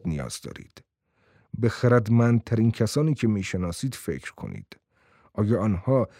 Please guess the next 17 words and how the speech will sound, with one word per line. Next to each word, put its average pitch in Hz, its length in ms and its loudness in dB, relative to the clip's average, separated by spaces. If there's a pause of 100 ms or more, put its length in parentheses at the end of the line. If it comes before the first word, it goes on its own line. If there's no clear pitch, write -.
(180)
سرشار 120 760 4
از 104 180 2 (100)
غرور 120 400 2
و 107 200 2 (240)
خودبرتربینی 104 1080 2
بودند؟ 123 540 -2 (580)
یا 170 140 6
کلاً 135 640 4
اعتماد 120 440 2
به 113 100 2
نفس 151 260 0
پایینی 165 440 2
داشتند؟ - 680 -8 (920)
احتمالاً 120 760 4
آنها 92 400 -2
افرادی 101 580 -2 (400)
متین، 120 600 2